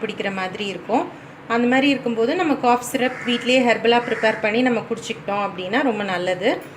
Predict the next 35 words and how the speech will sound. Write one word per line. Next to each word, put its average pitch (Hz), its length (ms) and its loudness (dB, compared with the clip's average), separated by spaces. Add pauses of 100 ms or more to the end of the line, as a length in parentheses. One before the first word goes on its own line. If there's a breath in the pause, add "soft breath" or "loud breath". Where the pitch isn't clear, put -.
(140)
இது 254 100 4
வந்து 285 240 2
ரொம்ப 294 340 4
சின்ன 294 260 4
பிள்ளைங்களுக்கு 254 600 0
கொடுக்கக்கூடாது, 214 640 0
ஏன்னா 262 180 2
கொஞ்சம் 202 260 -4
காட்டமா 208 480 0
இருக்கும். 269 580 -4 (140)
ஒரு 247 320 6
அஞ்சு, 233 380 4
ஆறு 240 180 6
வயசுக்கு 247 380 0
மேலே 233 320 4
இருக்கிறவங்களுக்கு 190 600 -4
நம்ம 311 200 4
கொடுக்கலாம். 220 540 0 (240 loud breath)
So 311 140 2
எப்படி 269 320 4
நம்ம 294 220 4
வந்து 240 280 2
காஃப் 262 240 2
சிரப், 254 360 -2
காஃப் 233 280 2
வரும்போது 214 560 0
நம்ம 214 320 0
யூஸ் 214 320 -4
பண்றோமோ, 196 400 -2
அதே 277 420 2
மாதிரி 254 300 2
இந்த 247 680 2
சிரப்பையும் 247 380 0
நம்ம 285 180 2
குடிச்சிக்கலாம். 180 540 -6